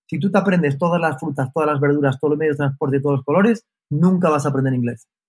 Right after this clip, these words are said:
o francés, o holandés. Esa es la peor manera. ¿Por qué? Porque son grupos inconexos.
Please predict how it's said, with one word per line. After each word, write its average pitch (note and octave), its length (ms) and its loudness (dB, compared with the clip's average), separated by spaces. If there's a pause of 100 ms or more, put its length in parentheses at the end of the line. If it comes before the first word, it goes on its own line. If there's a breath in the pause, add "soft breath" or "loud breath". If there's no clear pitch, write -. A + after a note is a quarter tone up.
o B2+ 140 -6
francés, C3 500 -2
o B2 460 -4
holandés. B2 520 -4 (300)
Esa F#3 180 -2
es F#3 60 -2
la E3+ 140 -2
peor D3+ 140 2
manera. C#3+ 200 0
¿Por D3+ 140 -4
qué? C#3+ 280 0 (220)
Porque D#3 200 -2
son G3 240 4
grupos G#3 540 0
inconexos. G3+ 920 0